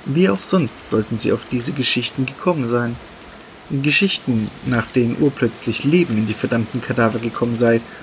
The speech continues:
und sie des Nachts vom roten Glühen toter Augen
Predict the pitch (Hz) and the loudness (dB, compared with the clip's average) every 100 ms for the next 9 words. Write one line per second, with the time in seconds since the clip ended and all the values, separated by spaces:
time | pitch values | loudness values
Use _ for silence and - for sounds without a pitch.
0 | - - - 190 - 226 196 - 135 147 | -18 -8 0 2 2 0 0 2 2 2
1 | - - - 120 113 127 135 139 123 - | -2 -8 -4 -4 -2 -2 -2 -2 -4 0
2 | 147 143 110 101 - 131 123 - 120 110 | 2 2 0 0 2 2 2 0 0 0